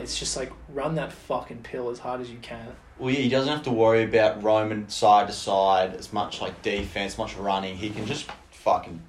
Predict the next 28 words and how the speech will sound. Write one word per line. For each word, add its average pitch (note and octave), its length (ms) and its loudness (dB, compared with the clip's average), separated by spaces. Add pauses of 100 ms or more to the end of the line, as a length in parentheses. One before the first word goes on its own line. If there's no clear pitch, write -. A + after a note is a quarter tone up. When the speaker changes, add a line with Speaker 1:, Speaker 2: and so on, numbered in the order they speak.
(120)
Speaker 2:
he A#2 100 -8
can - 140 -12
fuck. - 500 -2
Speaker 1:
Yeah, C3 340 -2
oh, A2+ 40 -8
he A#2 120 -12
can C3 140 -16
fuck C#3 260 -4
and C3 80 -10
he B2 60 -10
can B2 120 -14
fuck C3+ 360 -6
well. A#2 320 -6 (460)
First G3 260 12
question F#3 320 6
mark's E3 280 6
probably E3 260 2
number D3+ 200 0
four. C3+ 480 -2 (760)
Why D3+ 120 6
don't D#3+ 100 2
we E3 60 -2
come D#3+ 180 2
back C#3 260 2
to D3+ 60 -8
number C3+ 160 -4
four? B2 420 -8 (640)
Because C3 580 -8